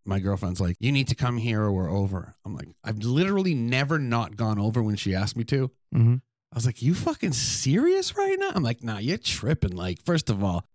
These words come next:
Speaker 1: healthy relationships don't give people ultimatums, especially when they just went through some shit. So, like, I was like, um, "Yeah, I mean, you should respect me enough to let me stay home."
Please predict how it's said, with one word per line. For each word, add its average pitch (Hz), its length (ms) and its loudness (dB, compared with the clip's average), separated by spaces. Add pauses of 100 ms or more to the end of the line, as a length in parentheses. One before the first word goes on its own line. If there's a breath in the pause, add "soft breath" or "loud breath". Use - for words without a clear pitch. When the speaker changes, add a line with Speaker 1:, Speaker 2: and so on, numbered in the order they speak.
Speaker 1:
healthy 143 220 0
relationships 117 500 2
don't 104 180 2
give 95 140 -4
people 95 240 2
ultimatums, 85 580 -2 (160)
especially 151 320 0
when 120 120 4
they 120 100 4
just 101 160 0
went 107 180 2
through 113 80 0
some - 160 -6
shit. - 460 -2 (320)
So, - 180 -4
like, 135 280 -4
I 131 100 -2
was 127 200 0
like, 113 360 0
um, 113 480 2
"Yeah, 131 360 0
I 85 120 -6
mean, 98 280 -6
you 107 60 -4
should - 160 -4
respect 120 340 -2
me 110 120 -2
enough 92 220 -2
to - 80 -4
let 82 100 0
me 82 100 -4
stay 87 220 -4
home." 95 320 -2